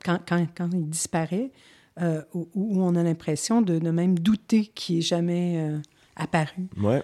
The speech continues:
Speaker 1: Euh, sauf parce que il y a, euh,
Speaker 2: Il laisse.
Speaker 1: les cigarettes,
Speaker 2: Ouais,
Speaker 1: hein,
Speaker 2: ouais.
Speaker 1: euh, qu'il laisse, mais c'est, euh, vraiment un moment très fort.
Speaker 2: Mais ouais, pour re-, revenir sur ta question, comment Max le dirigeait, je me souviens aussi comment que, euh,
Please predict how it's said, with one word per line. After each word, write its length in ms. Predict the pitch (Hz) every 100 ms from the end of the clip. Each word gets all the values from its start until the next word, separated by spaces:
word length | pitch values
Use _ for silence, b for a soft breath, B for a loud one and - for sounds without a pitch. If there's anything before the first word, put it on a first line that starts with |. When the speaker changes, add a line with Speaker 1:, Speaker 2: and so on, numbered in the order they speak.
| - 180
Speaker 1:
Euh, 120 | 160
sauf 500 | - - 220 247 - -
parce 260 | 180 - -
que 380 | 190 196 208 175
il 140 | 165
y 80 | 170
a, 320 | 180 190 190 -
euh, 160 | 160 151
Speaker 2:
Il 220 | 147 -
laisse. 180 | 175 170
Speaker 1:
les 80 | 180
cigarettes, 560 | - - 190 160 165 156
Speaker 2:
Ouais, 100 | 180
Speaker 1:
hein, 140 | 156 170
Speaker 2:
ouais. 100 | 175 B _
Speaker 1:
euh, 240 | 156 143 139 -
qu'il 280 | - 160
laisse, 340 | 156 160 - -
mais 140 | 147
c'est, 340 | 143 - 156 151
euh, 60 |
vraiment 280 | 151 160 170
un 40 | 175
moment 260 | 156 160
très 220 | - 160
fort. 440 | 135 - 147 151 151
Speaker 2:
Mais 160 | 87 85
ouais, 240 | 95 104
pour 220 | - 82 87
re-, 280 | 92 82 87
revenir 360 | 92 107 123
sur 160 | - 101
ta 120 | 95
question, 320 | 90 92 - 117
comment 260 | 98 104
Max 200 | 104 110
le 80 | 101
dirigeait, 460 | 90 90 90 113 110
je 80 | 95
me 80 |
souviens 260 | 90 - 107
aussi 260 | 98 - 113
comment 280 | 98 95 101
que, 140 | 98
euh, 260 | 87 82